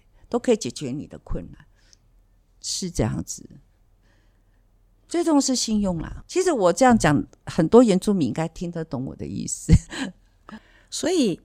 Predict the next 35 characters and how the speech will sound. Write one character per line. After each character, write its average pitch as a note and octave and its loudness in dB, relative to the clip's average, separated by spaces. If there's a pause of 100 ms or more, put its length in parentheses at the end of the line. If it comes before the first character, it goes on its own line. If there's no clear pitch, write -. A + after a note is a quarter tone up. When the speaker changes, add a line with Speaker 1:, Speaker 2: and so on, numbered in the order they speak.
(140)
Speaker 2:
我 A3+ 0
刚 E4 4
想 F3 0
的 E3+ 0
是， G3+ 2
为 D#4 2
何 F#3+ -2
他 B3+ -6
们 G#3 0
要 G#3 0
把 E3+ -4
土 C#3+ -6
地 F3+ -4
拿 E3+ -4
出 G#3+ -4
来， D3 -2
就 F#3+ -6
是 E3+ -4
让 A3+ 0
给 D#3+ -8 (140)
能 F#3 -4
够 B3 0
提 G3 -6
供 A3+ -2
资 A3 -6
金、 G#3+ -4 (360)
提 G#3 -6
供 A#3 2
现 A3+ 0
金 F#3+ -2
给 E3+ -6
他 F#3 -6
们 G3 -2
的 E3+ -2
人， D3+ -4